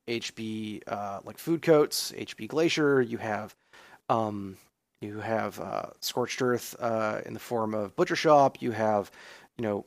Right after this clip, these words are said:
whatever Wayland can cobble together for Scorched Earth. And by the way, I'm a Wayland player. I love playing Wayland, but not as good as Butcher Shop. And then you have all these weird asset spam decks too. Um, and this card is taking up spots that you need to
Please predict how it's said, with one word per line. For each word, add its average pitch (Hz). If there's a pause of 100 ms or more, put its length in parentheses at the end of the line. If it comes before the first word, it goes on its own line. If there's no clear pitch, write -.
(120)
whatever 117
Wayland 131
can 123
cobble 131
together 127
for 127
Scorched 135
Earth. 127
And 107
by 117
the 117
way, 104
I'm 95
a 101
Wayland 127
player. 117
I 107
love -
playing 95
Wayland, 123
but 107 (600)
not 98
as 98
good 107
as 104
Butcher 156
Shop. 127 (240)
And 135
then 139
you 151
have 160
all 147
these 139
weird 131
asset 123
spam 117
decks -
too. 139 (560)
Um, 110 (200)
and 117 (100)
this 151
card 170
is 127
taking 151
up 135
spots -
that 131
you 123
need 131
to -